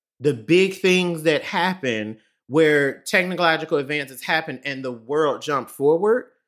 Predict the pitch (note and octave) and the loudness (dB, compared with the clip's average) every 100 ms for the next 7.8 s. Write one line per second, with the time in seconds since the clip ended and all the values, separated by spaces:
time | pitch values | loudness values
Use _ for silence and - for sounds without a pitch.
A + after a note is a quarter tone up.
0 | _ _ D#3+ D3+ D#3 F3+ F#3+ F3 D#3+ C3 | _ _ 0 2 2 2 2 2 2 2
1 | D3+ C#3 - A#2 - E2 - - - C2 | 2 0 -2 -8 -8 -10 -12 -18 -20 -20
2 | - _ _ _ _ _ _ _ _ _ | -20 _ _ _ _ _ _ _ _ _
3 | _ _ _ G2 C3 C#3 D#3 E3 E3+ F#3 | _ _ _ -6 0 4 6 4 4 4
4 | F3+ E3 A#2 B1+ - _ _ _ _ _ | 2 2 -2 -4 -8 _ _ _ _ _
5 | B2 B2+ C#3 C#3+ E3 D3+ C#3 A2+ G#2 C#3 | -2 2 2 2 2 0 -2 -4 0 0
6 | C#3+ - D3+ C#3+ C#3 C3+ - C#3 C#3+ C#3 | 0 2 4 6 4 2 0 2 2 0
7 | C#3 C3 C#3+ D3 - F3 B2+ F#2 | -4 -2 0 0 0 -2 -2 -6